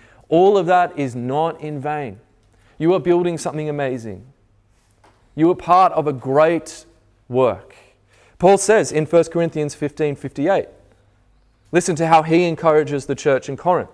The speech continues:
He says, "Therefore, my beloved brothers, be steadfast, immovable, always abounding in the work of the Lord, knowing that in the Lord your labor is not in vain."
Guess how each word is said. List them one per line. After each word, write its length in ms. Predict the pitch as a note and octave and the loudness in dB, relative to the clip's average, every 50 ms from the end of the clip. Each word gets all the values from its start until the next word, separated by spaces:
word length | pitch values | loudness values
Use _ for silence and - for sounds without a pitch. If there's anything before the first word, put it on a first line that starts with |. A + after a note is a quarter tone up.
| _ _ _ _ _ _ _ _ _ _ | _ _ _ _ _ _ _ _ _ _
He 80 | - D3+ | -4 -2
says, 360 | D3 - F#3+ F#3+ D#3 B2+ B2+ | 0 2 2 2 2 0 2
"Therefore, 720 | C3 D#3+ F#3+ G3 - - - F#3+ F#3+ G3+ G3+ G3 F#3+ F3+ | 4 4 4 4 2 0 2 4 6 6 6 6 4 2
my 160 | E3 D#3+ E3 D3+ | 2 2 0 2
beloved 420 | C#3 D#3 C#3+ D3 C#3+ C3+ C3+ A#2 | 2 2 2 2 2 0 -2 -4
brothers, 500 | G2+ B2 A2+ G2+ F#2+ F2+ - - - _ _ _ _ _ _ _ _ _ _ - | -2 -2 -2 -2 -4 -10 -14 -16 -20 _ _ _ _ _ _ _ _ _ _ 0
be 120 | - F#3+ | 2 2
steadfast, 1080 | F#3 - - - - - G#3 A3 G#3+ A3 - F#3+ E3+ B2+ G2+ G#2 - - - - - _ _ _ | 2 0 -4 -6 0 2 2 2 2 2 2 4 4 2 0 -4 -8 -16 -20 -20 -20 _ _ _
immovable, 720 | - D3 E3 F#3 A3 A#3+ A#3 G3+ G#3 D#3+ D3 A2 F#2 F#2 - _ _ _ _ _ _ - | -4 0 2 2 2 2 4 2 0 0 0 -2 -4 -6 -14 _ _ _ _ _ _ 2
always 560 | - G3 A3+ B3 A#3+ A#3 A#3 G#3+ G3+ F#3+ E3 | 4 6 6 8 6 6 6 6 4 4 4
abounding 520 | F#3+ D#3 F#3+ G3 G3+ G#3 G3+ F3 F3 D#3 | 2 2 2 2 4 2 2 2 0 0
in 80 | C#3+ C#3+ | 0 0
the 80 | D3+ | 2
work 320 | D3 D#3+ F3 F3 F3+ F3+ F#3+ | 4 4 4 4 4 2 0
of 80 | F3+ | -2
the 80 | D#3+ E3+ | -2 0
Lord, 480 | D#3+ D#3 F3 F3+ E3+ D3+ B2 G#2 G2 - - _ _ _ _ _ _ _ _ _ _ _ _ _ - | 0 0 0 2 2 2 0 -2 -4 -10 -18 _ _ _ _ _ _ _ _ _ _ _ _ _ -12
knowing 540 | - C3+ D3+ F3 G3 G3 G3 F#3+ F#3+ F#3 F3+ | -4 0 2 4 4 4 2 2 0 0 2
that 260 | E3 F3 E3 - - | 2 2 0 0 -2
in 360 | E3+ F3+ F#3 F#3 F#3 F3+ E3+ | -2 0 2 2 0 0 0
the 100 | D#3 D3+ | 0 0
Lord 520 | C3+ B2+ C3 C#3+ D3 D3 C#3+ C#3+ C#3+ C#3 | 0 2 2 4 4 4 4 2 0 0
your 140 | B2 A#2 G#2+ | 0 0 0
labor 600 | G#2 A2 B2+ C#3 D#3 E3+ D#3+ D3+ C3 A#2+ G#2 G2 F#2+ | 0 0 0 2 2 2 2 2 2 2 2 0 -2
is 180 | G#2 G2+ G2 A2 | -6 -8 -8 -8
not 420 | A2+ A2 B2+ D3 D#3 D3+ C#3+ - - | -4 0 0 0 0 0 -4 -10 -14
in 200 | - B2 A2+ G#2+ | -12 -10 -10 -8
vain." 520 | G2 A2 A#2 C#3 D3 C#3+ C3 G#2+ G2 G#2 | -4 -4 -2 -2 -2 -2 -4 -6 -8 -12